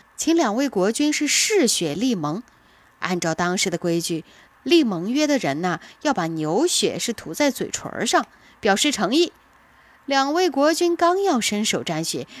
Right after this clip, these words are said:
只见曹刿抢前一步，一把抓住齐桓公的袖子，举过宝剑。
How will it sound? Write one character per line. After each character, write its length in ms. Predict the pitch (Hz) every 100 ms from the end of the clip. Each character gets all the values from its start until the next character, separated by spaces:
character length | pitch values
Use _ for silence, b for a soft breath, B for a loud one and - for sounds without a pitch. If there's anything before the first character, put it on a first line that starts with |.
| -
只 140 | 185
见 160 | 202 180
曹 260 | - 160
刿 220 | 202 320
抢 340 | 226 - 185 180
前 220 | 247 302
一 80 | 226
步， 220 | 311 - B B -
一 160 | 466 269
把 240 | - -
抓 220 | 156 196 190
住 100 | 190
齐 160 | -
桓 180 | 202 180
公 160 | 185 180
的 80 |
袖 280 | 180 - 160
子， 260 | 156 110 - b -
举 260 | - 262
过 140 | 269 381
宝 160 | 202 180
剑。 260 | 277 202